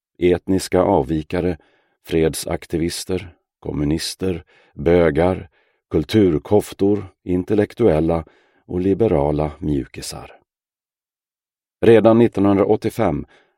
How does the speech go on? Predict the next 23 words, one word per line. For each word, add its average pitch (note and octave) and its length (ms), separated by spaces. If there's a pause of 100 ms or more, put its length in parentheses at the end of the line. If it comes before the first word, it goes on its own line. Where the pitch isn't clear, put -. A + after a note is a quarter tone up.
hade D#2+ 200
Reagan F2 600
betonat E2 600
bandet C#2 540
till E2+ 120
denna C#2+ 320
galjonsfigur D2 1160
i D2 120
högervågens C#2 840
U D#2 160
S - 160
A B1+ 220 (640)
genom G2+ 280
att G2+ 200
i F#2+ 60
en F#2+ 200
kritik - 760
riktad E2+ 440
mot F2 360
demokraternas E2 920
förslag D#2 560
till D#2 160
skattehöjningar D#2+ 1000